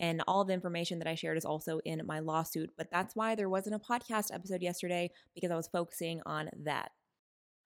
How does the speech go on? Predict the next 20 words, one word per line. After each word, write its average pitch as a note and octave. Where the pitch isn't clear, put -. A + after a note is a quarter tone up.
I F#3+
plan A#3+
on A#3
doing G3+
a F3
podcast D#3
episode D#3+
to -
discuss D#3
the -
case D#3+
in E3
detail. E3+
Of E3
course, E3
I'll -
be D#3+
giving D#3+
you D#3
guys D#3+